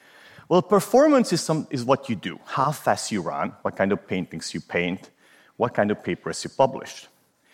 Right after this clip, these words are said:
However, in our working definition, success is about what does the community notices from what you did, from your performance, how does it acknowledge it, and how does it reward you for it?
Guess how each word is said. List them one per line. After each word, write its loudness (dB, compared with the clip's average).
However, 4
in 0
our 4
working 2
definition, 0
success 0
is -4
about 2
what 2
does 4
the 2
community 4
notices 2
from -2
what -2
you -6
did, -6
from 0
your 4
performance, -2
how 4
does 2
it -6
acknowledge 0
it, -10
and -4
how 2
does -2
it -6
reward 0
you -14
for -6
it? -16